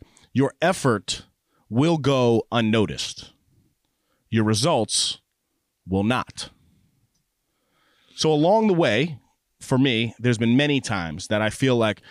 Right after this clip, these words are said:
"Why doesn't this person see what I'm doing?" Or, "Why doesn't this person give me credit?" 'Cause it's hard for me too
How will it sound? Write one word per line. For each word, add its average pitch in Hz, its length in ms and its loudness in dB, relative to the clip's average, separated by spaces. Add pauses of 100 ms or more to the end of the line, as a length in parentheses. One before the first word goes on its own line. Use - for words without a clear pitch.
(180)
"Why 147 160 0
doesn't 160 220 -4
this 156 100 -6
person 131 380 -2
see 156 200 0
what 127 120 2
I'm 98 100 -4
doing?" 87 300 -8
Or, 82 180 -6 (260)
"Why 147 160 2
doesn't 170 200 0
this 147 100 0
person 143 360 0
give 156 160 0
me 147 100 2
credit?" 127 320 -2
'Cause 117 120 -2
it's 110 120 -4
hard 160 260 0
for 147 120 -2
me 139 140 2
too 101 400 -2